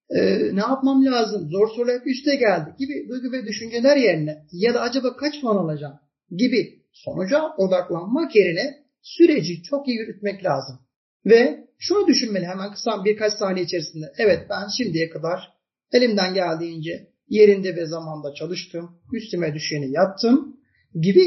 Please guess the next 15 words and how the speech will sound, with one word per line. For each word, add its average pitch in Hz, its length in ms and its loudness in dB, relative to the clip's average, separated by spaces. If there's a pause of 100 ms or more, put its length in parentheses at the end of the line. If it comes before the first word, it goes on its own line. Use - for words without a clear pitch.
içsel 220 360 -2
motivasyonlarla 156 1080 -4 (440)
kendini 202 560 2 (200)
motive 220 440 4
ettiği 302 260 2
takdirde 208 520 2 (240)
buradaki 269 360 0
güvenli 240 420 0
liman 240 300 -2
dediğimiz 196 400 -2
olay 202 280 0 (160)
daha 208 260 4
da 196 40 -4
ondan 151 320 -4
sonra 160 640 -6